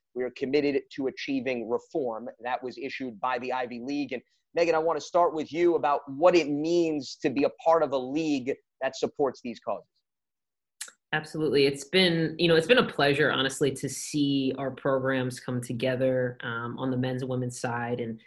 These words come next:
Speaker 2: uh, you know, Jim and I have a lot, have had a lot of conversations, but, uh, you know, to see that it came from within the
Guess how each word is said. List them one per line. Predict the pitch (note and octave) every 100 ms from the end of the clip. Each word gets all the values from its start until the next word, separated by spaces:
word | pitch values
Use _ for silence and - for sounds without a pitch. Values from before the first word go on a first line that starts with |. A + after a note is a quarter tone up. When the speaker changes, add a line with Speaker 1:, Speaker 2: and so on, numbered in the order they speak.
| _ _ _ -
Speaker 2:
uh, | A2+ A#2
you | A2
know, | A2 A2+
Jim | C3+ D3+
and | C3
I | B2+
have | C3
a |
lot, | B2 B2
have | - A#2+ A2+
had | C3 B2+
a |
lot | B2+ B2+
of |
conversations, | B2 A#2+ A#2+ - D3 C#3+ C#3+ C3
but, | B2+ B2 - -
uh, | -
you | C#3
know, | B2+
to | B2 B2+
see | - - D3+ C#3 C3+ C3 C3
that | C3
it | -
came | D#3 D3 C#3+
from | C#3
within | B2+ B2
the | A#2+